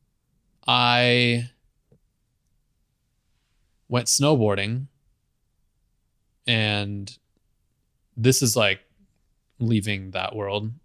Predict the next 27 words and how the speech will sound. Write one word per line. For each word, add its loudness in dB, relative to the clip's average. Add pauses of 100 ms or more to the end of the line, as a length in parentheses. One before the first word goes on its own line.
(680)
Uh, -4 (1300)
I'd 2
gone 6
snowboarding 4 (180)
with, 2
like, -4 (880)
one 2
of 2
my 2 (380)
friends 2
that 4
I 2
lived -2
with -4
from, -14
like, -12 (600)
a -6
neighboring, -2
like, -8 (120)
basically -4
my -12
hometown -18
that -14
I'd -12
grown -18
up -20
with. -20